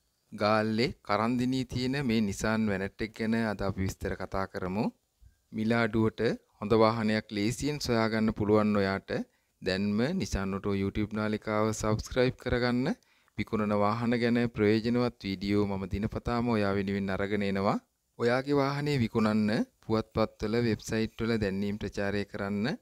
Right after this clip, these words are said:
අධික මුදලක් සහ අමතර කාලයක් වැය වෙනවා. ඒ සඳහා හොඳම විසඳුම Nissan Auto වෙත ඇමතුමක් දෙන්න. YouTube හරහා ඔයාගේ වාහනේ ලේසියෙන්ම විකුණ ගන්න පුළුවන්.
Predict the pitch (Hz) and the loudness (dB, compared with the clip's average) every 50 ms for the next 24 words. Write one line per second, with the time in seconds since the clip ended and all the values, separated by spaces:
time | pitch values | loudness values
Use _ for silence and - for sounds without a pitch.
0 | _ _ - 101 98 104 - 110 104 104 98 - 123 127 123 - - - 127 123 | _ _ -8 -4 -2 -2 -4 -2 -4 -4 -4 -4 -4 -6 -6 -8 -8 -8 -4 -4
1 | 117 98 95 95 - 104 104 - - 110 110 110 113 123 131 123 - - 123 117 | -2 -2 -4 -4 -4 -4 -6 -4 -4 -2 -2 0 2 2 0 0 -2 -2 2 2
2 | 117 113 113 113 117 127 170 - - - - - - _ _ - 104 104 - 101 | 4 4 4 4 4 2 2 0 -4 -12 -20 -20 -20 _ _ 0 0 0 2 0
3 | 104 104 107 107 107 110 113 110 110 113 143 147 151 156 143 127 - - 117 117 | 0 0 0 0 0 0 0 0 0 0 0 2 2 0 0 0 0 2 4 4
4 | 117 113 113 123 139 - - _ _ - 95 - - 101 101 98 101 98 - - | 4 6 4 4 2 0 -4 _ _ -8 -6 -4 -2 -2 -2 -2 -2 -4 -2 0
5 | 104 101 98 98 - - 107 104 101 101 - - - 101 104 98 - 101 101 101 | 0 0 0 -2 -2 -2 -2 0 0 -2 -4 -8 -8 -8 -6 -4 -4 -4 -4 -4
6 | 98 - _ - 101 95 98 98 107 143 - - _ - - _ _ - 104 110 | -4 -6 _ -4 -4 -2 -2 -2 -2 -2 -4 -6 _ -20 -20 _ _ 0 0 2
7 | 107 127 127 127 - 127 127 123 127 127 127 135 127 104 98 95 95 95 98 101 | 2 2 0 0 0 -2 -2 -2 0 0 0 2 2 4 4 2 0 0 0 0
8 | 101 101 104 110 107 104 107 104 104 107 123 127 - - 139 139 135 139 131 117 | 0 2 0 0 0 0 0 0 0 0 0 0 -2 -2 -4 -4 -4 -2 -2 -4
9 | 98 - 101 101 98 98 98 101 101 98 - 95 95 98 98 98 113 | -2 -2 -2 -2 -2 -2 -2 -2 -2 -4 -4 -2 0 2 4 4 2